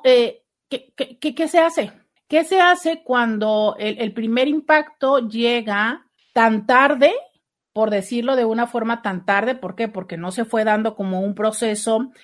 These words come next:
integral, dirían ahora, orgánico dentro de la vida, pero a su vez tan temprano, porque a los quince años tener una pérdida tan significativa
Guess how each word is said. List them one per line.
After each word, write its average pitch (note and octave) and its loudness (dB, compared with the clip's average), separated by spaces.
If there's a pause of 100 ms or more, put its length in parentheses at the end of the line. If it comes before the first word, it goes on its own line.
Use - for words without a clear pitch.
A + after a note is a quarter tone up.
(180)
integral, G#3 2
dirían G#3 2
ahora, F#3+ 0
orgánico G3+ 0
dentro G#3+ -4
de F3+ -4
la E3 -6
vida, G3+ -8 (460)
pero B3 4
a A#3+ 6
su B3 0
vez C4 2 (320)
tan B3 2
temprano, A3 0
porque G3+ -4
a G#3+ 2
los G#3 -2
quince C4+ 0
años D#4 0
tener A#3 -2
una C4+ -4
pérdida C4+ -4
tan G#3+ 0
significativa C#4+ -2